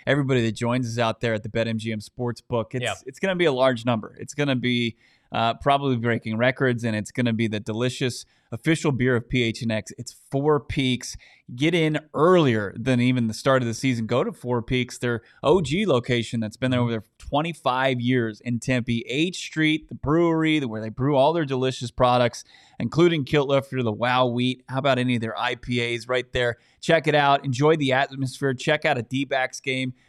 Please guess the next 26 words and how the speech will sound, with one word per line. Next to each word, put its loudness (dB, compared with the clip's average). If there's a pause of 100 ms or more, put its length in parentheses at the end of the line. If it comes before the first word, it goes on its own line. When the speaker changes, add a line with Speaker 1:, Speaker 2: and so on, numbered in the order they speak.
Speaker 1:
while 2
you're 2
there. 2 (220)
Uh, 0 (500)
whatever 0
you -2
may 4
be 0
into, 2
they've 2
Speaker 2:
Yeah. 2
Speaker 1:
got 4
a 0
game -2
on. 2
The -4
College 0
World -2
Series -4
continues. -8
Go 0
enjoy -10
a -10
beer. 2
Go -2
enjoy -10